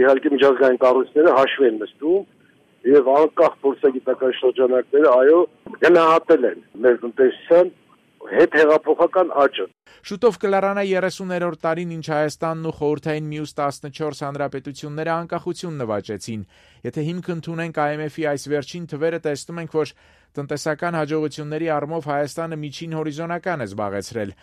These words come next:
Speaker 2: Կանխատեսման համաձայն, երկու հազար քսան թվականի արդյունքներով տասնհինգ հանրապետությունների շարքում Հայաստանը կզբաղեցնի ութերորդ տեղը, չնայած հազար ինը հարյուր ութսունութ թվականի երկրաշարժին, Ղարաբաղյան պատերազմին,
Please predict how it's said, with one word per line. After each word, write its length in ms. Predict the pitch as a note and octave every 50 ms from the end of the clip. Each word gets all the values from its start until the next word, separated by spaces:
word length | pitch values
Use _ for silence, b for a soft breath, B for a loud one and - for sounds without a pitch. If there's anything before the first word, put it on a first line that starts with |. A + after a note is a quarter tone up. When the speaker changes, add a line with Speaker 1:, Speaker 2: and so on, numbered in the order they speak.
| b b b b b
Speaker 2:
Կանխատեսման 800 | b - C3 C3 C3 - D3+ D3+ - D#3+ D3 - - E3 E3 E3
համաձայն, 500 | D#3+ D3+ D3+ D3+ C#3+ C3 D#3 E3 E3+ E3
երկու 260 | D#3 D3 C#3+ - D3+ D3
հազար 180 | C#3 D3 D#3 C#3+ -
քսան 360 | - - - E3+ E3 E3+ D#3+ -
թվականի 420 | C#3+ D3 D3 C#3 C3+ D3 D3 D#3 D#3
արդյունքներով 680 | C#3+ C#3 C3+ - - D3+ C#3+ - - D3 D3+ D#3+ E3 - _ _ _ _ _ _ - -
տասնհինգ 540 | C#3+ C3+ C3 - - D3 D3 E3 F3 C#3
հանրապետությունների 880 | D3+ C#3 C#3 C#3+ D3 C#3 C#3 C#3+ C#3+ D3+ C#3 C3 - D3+ D3+ D3+ D#3 D3+
շարքում 460 | - - D3+ C#3 C3 C3 - E3+ D#3 C#3+
Հայաստանը 400 | C#3 C#3 C#3 - - D#3+ D#3 D#3+ - D3+
կզբաղեցնի 540 | C3 B2+ C#3 C3+ C3 C#3 C#3 - - D#3+ D#3 F3
ութերորդ 460 | F#3 F3+ D#3 - D3+ D3 D#3+ E3+ D3+ - -
տեղը, 220 | F#3 F3 D3 A#2+ F#2+
չնայած 440 | - - A#2+ A#2+ B2 C3 C#3+ C#3+ C#3 - - b b b b b b b b
հազար 240 | B2 A#2+ A#2 C#3 C#3
ինը 180 | D3 D3+ E3 D#3+
հարյուր 200 | D#3 D3+ D3+ D3+ C#3+
ութսունութ 360 | C#3+ C3+ - - D3 D3+ D#3 C#3 -
թվականի 420 | C3+ C3+ C3 - - C#3 C#3 D3
երկրաշարժին, 920 | C#3 C#3 C3 C3 C3+ C#3 C3 C3 B2 - - C3+ C3+ B2 A2 A#2+ D3 D#3 D3+ C#3
Ղարաբաղյան 600 | C3+ B2+ B2+ B2 B2 B2+ A#2+ A#2+ C#3+ C#3+ C#3 -
պատերազմին, 640 | C3+ B2+ B2 - C3+ B2+ C3 B2+ A2+ A2+ C3 D3